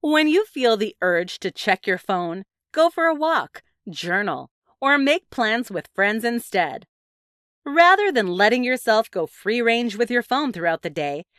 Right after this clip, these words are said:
set up specific social media slots throughout the day. This keeps your behavior within its time frame, and you'll be more efficient and effective with the rest of your time. Scrolling right before bed can keep you awake and end up giving you more anxiety.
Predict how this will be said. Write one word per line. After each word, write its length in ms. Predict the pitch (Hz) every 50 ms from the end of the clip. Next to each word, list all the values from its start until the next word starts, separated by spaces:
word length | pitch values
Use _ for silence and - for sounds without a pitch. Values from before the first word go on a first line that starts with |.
| _ _
set 280 | - - - - 427 453 494
up 100 | 494 -
specific 680 | - - - 330 285 - - 285 269 - 285 285 -
social 340 | - 247 226 240 - - 226
media 380 | 220 214 214 220 220 208 175 160
slots 460 | - - 185 170 147 147 - - -
throughout 420 | - 208 196 190 170 151 156 - -
the 80 | 214
day. 400 | 180 - 262 269 254 160 123 - - _ _ _ _ _ _ _ _ _ _
This 320 | 175 151 170 202 233 -
keeps 340 | - - 269 262 269 - -
your 100 | 247 269
behavior 600 | 240 262 262 254 233 247 285 339 254 196 170 185
within 320 | 190 240 262 - 294 294 320
its 240 | 339 - - -
time 340 | - - 220 214 247 285 339
frame, 400 | - - 180 151 127 - - - - _ _ _ _ _ -
and 180 | 175 196 196
you'll 120 | 196 202 185
be 120 | 208 202
more 340 | 196 185 175 175 202 247 294
efficient 540 | 311 - - 311 330 - 311 285 302 320 - - -
and 240 | 151 165 165 180 220
effective 540 | 240 - - 254 277 - - 196 185 185 196
with 160 | 233 233 -
the 120 | 302 269
rest 320 | 196 160 151 165 - - 208
of 80 | 190
your 140 | 220 214 233
time. 420 | - - 185 160 143 127 120 - - - _ _ _ _ _ _ _ _ _ _ _ _ _ _
Scrolling 680 | - - - - - 320 339 339 370 381 403 381 330 233
right 200 | 220 220 220 -
before 340 | 254 233 - 226 214 220
bed 380 | 202 175 - 165 156 151 151 -
can 160 | - 208 196
keep 240 | - - 220 - -
you 120 | 233 233
awake 520 | 226 226 214 180 220 220 165 - - - - -
and 160 | 226 233 - -
end 180 | - 339 330 359
up 160 | 349 - -
giving 280 | - 247 214 240 240
you 120 | 226 240 247
more 360 | 226 196 175 180 190 196 202
anxiety. 800 | 196 208 214 170 139 165 156 165 190 185 156 135 131 120 131 -